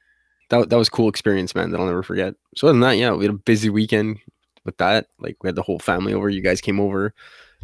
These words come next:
Like, again, we, we don't have, we have a quite small house, and, yeah, we had quite a few people in there. We, we managed to cram everyone in.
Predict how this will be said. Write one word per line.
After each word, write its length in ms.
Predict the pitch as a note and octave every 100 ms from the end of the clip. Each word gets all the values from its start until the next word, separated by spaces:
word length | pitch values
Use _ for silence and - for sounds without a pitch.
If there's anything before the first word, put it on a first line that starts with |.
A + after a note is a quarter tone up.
| -
Like, 120 | A2
again, 280 | G2+ G2+ F#2
we, 80 | G#2
we 120 | G2+
don't 120 | B2 G#2+
have, 160 | G2+ F#2+
we 80 | A#2
have 100 | A2
a 60 | -
quite 200 | - F2+
small 280 | - G2 F#2
house, 300 | G2+ G2+ -
and, 240 | E2 F2 F#2 _ _ _ _ _ -
yeah, 80 | -
we 100 | D3
had 140 | B2+
quite 320 | - D3 G#2+
a 40 | A#2+
few 180 | - A2+
people 320 | A#2+ A#2+ G#2+
in 80 | F#2+
there. 200 | F#2 G2+
We, 180 | G2+ G#2
we 200 | A2+ G2+ G2 _ _ -
managed 300 | A2+ D3+ -
to 60 |
cram 240 | G#2+ C#3 C3+
everyone 320 | C3 B2 A2
in. 240 | B2 A#2